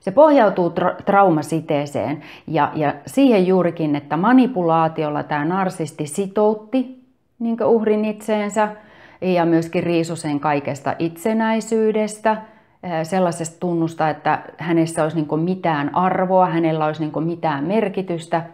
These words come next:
ilman tätä narsistia. Elikkä tietenkin, kun ollaan niin heikoilla, niin silloin niinkö tuntuu,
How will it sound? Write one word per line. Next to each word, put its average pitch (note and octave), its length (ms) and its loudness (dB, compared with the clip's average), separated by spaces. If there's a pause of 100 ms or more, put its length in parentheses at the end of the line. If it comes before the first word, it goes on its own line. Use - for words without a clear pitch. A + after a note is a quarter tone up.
ilman G3+ 560 2
tätä G3 260 -2
narsistia. F#3 840 -4 (440)
Elikkä A#3 300 2
tietenkin, A#3 560 0
kun A#3+ 200 0
ollaan A#3 460 4
niin A#3+ 200 2
heikoilla, G3 1040 4 (560)
niin G#3+ 160 -4
silloin A#3 340 2
niinkö G#3+ 200 0
tuntuu, A#3 800 2